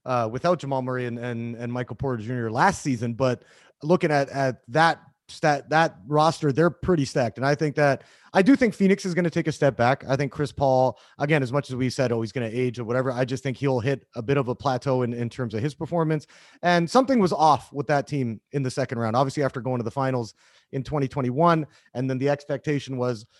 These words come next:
with how good they were last year in the regular season, uh, leading the league with sixty-four wins, and they were miles ahead of anybody else. I think the Grizzlies had the second best record in the league, and they were eight games up on them. So you look at, uh, the Suns, I, I think they're gonna take a step back, but looking in the West, like,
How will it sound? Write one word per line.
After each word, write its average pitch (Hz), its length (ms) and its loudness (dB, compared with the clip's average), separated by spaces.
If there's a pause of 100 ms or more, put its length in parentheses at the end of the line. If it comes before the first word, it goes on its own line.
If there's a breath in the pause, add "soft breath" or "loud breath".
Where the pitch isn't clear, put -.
(140)
with 131 180 -6
how 120 260 -6
good 165 220 2
they 143 120 4
were 131 220 0
last 135 320 0
year 123 140 -2
in 117 60 -2
the 110 80 -2
regular 151 360 4
season, 127 420 -2 (480 soft breath)
uh, 127 160 4
leading 147 280 2
the 131 80 0
league 143 200 2
with 127 120 -4
sixty-four 139 560 -4
wins, 170 340 4
and 135 180 0
they 135 80 2
were 120 140 -2
miles 143 480 4
ahead 135 200 2
of 135 80 0
anybody 135 360 0
else. 147 200 4
I 131 40 -6
think 131 140 -8 (460 soft breath)
the 123 460 0 (360)
Grizzlies 160 320 2
had 127 80 -6
the 131 60 -8
second 151 300 -2
best 139 200 0
record 143 200 -2
in 120 40 -4
the 113 80 -2
league, 160 160 2
and 131 80 -4
they 127 40 2
were 127 200 -4
eight 160 160 -4
games 131 260 -2
up 131 140 -4
on 127 100 -2
them. 160 160 2
So 131 140 -2
you 131 140 -2
look 196 200 4
at, 156 240 4 (540 soft breath)
uh, 143 240 4
the 123 100 -4
Suns, 175 380 4
I, 160 220 0
I 180 60 2
think 180 140 0
they're 175 160 4
gonna 180 140 0
take 156 180 -4
a 139 40 -4
step 147 260 0
back, 139 200 2
but 135 120 -2
looking 175 240 0
in 160 80 0
the 127 60 0
West, 135 280 0
like, 123 160 -2